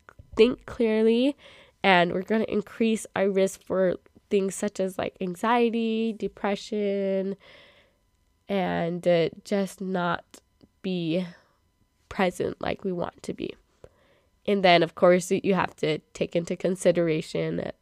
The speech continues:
the things that this stress is going to do on your body, like add that additional cortisol, which is going to decrease your body's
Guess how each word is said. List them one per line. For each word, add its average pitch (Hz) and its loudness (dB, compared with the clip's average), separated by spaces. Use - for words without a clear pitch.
the 170 -6
things 165 -4
that - -4
this 180 2
stress - 0
is 180 -6
going 165 0
to 214 -2
do 190 0
on 185 2
your 180 0
body, 170 0
like - -4
add 165 -2
that - -6
additional 175 -4
cortisol, 190 2
which - -2
is 233 0
going 277 -2
to 220 0
decrease 240 0
your 214 2
body's 190 0